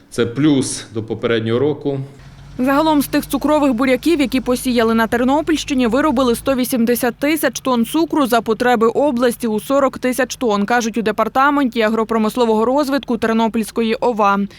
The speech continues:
Speaker 2: Також наші аграрії допомагали збирати урожай у інших областях України.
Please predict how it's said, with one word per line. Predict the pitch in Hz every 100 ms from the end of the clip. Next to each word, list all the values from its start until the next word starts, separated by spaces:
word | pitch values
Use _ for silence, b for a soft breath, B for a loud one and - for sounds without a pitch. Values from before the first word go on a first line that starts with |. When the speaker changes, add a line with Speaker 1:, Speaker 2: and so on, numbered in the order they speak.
| B B B
Speaker 2:
Також | 320 311 269
наші | 254 254 269
аграрії | 240 240 302 302 254
допомагали | 214 233 226 226 269 247
збирати | 208 226 240 240
урожай | 226 214 208 247 285 -
у | 262
інших | 208 214 247 311 269
областях | 214 196 - 214 214
України. | 196 208 202 202 208